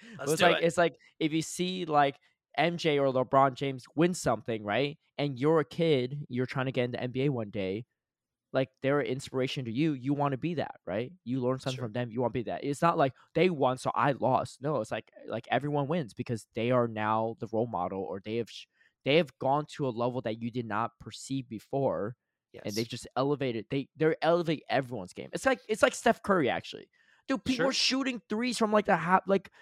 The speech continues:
Speaker 1: like, like, like, like, way beyond the three-point line, right?
Speaker 2: Yes.
Speaker 1: Mid-court shots, right? <laughs> Like, full court shot three. No, maybe not full court shot threes as much, but,
Speaker 2: I know what
Speaker 1: like,
Speaker 2: you, I
Speaker 1: they're,
Speaker 2: know
Speaker 1: like,
Speaker 2: what you mean.
Speaker 1: way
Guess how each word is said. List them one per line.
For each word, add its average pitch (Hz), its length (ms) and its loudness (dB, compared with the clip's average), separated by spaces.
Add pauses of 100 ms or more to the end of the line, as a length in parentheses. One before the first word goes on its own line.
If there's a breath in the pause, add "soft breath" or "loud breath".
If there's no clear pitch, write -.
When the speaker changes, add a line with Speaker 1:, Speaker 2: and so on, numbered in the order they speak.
(160 soft breath)
Speaker 1:
like, 175 160 6 (240)
like, 170 400 2
like, 175 200 2 (380)
like, 190 240 4
way 202 480 8
beyond 196 360 4
the 175 60 2
three-point 143 420 2
line, 90 300 -2
right? 170 240 4 (100)
Speaker 2:
Yes. 165 320 2 (100)
Speaker 1:
Mid-court 240 440 8
shots, - 460 4
right? 165 360 4
<laughs> 185 100 6
Like, 185 220 6
full 226 160 6
court 208 240 2
shot 165 280 2
three. 135 160 -6
No, 127 140 -2
maybe 160 240 -4
not 113 120 -2
full 123 140 -2
court - 180 -6
shot 104 240 -4
threes 104 200 -8
as 104 100 -12
much, 101 240 -6
but, 151 160 4
Speaker 2:
I 165 160 4
know 190 100 2
what 156 60 2
Speaker 1:
like, 143 100 0
Speaker 2:
you, 147 80 -6
I - 40 -4
Speaker 1:
they're, 160 60 4
Speaker 2:
know 156 40 4
Speaker 1:
like, 160 60 2
Speaker 2:
what 131 40 -4
you 156 80 -6
mean. 190 140 -4
Speaker 1:
way 196 480 2